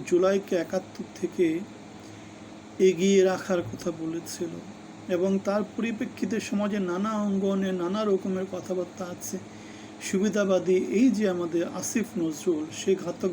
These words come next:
দালাল নির্মূল কমিটির ফ্রন্ট লাইনার ছিল, সেখান থেকে এখন সে স্বাধীনতা যুদ্ধ বিরোধী হয়ে গেছে, সে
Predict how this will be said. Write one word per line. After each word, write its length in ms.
দালাল 300
নির্মূল 340
কমিটির 340
ফ্রন্ট 360
লাইনার 400
ছিল, 320
সেখান 380
থেকে 300
এখন 400
সে 340
স্বাধীনতা 560
যুদ্ধ 480
বিরোধী 320
হয়ে 300
গেছে, 340
সে 120